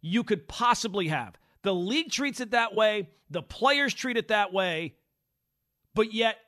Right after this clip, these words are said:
even by those very low standards, what the Mavericks did last night was a complete embarrassment. The Mavericks, I'm sure by now you've seen,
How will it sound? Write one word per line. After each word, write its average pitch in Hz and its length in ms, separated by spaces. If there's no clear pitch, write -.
even 339 480
by 233 240
those 196 300
very 311 580
low 254 480
standards, 214 560
what 202 460
the 370 100
Mavericks 254 600
did 214 200
last 127 360
night 113 260
was 190 400
a 196 140
complete 233 880
embarrassment. 180 1120
The 180 80
Mavericks, 233 580
I'm 151 140
sure 180 240
by 151 160
now 151 160
you've 151 180
seen, 277 500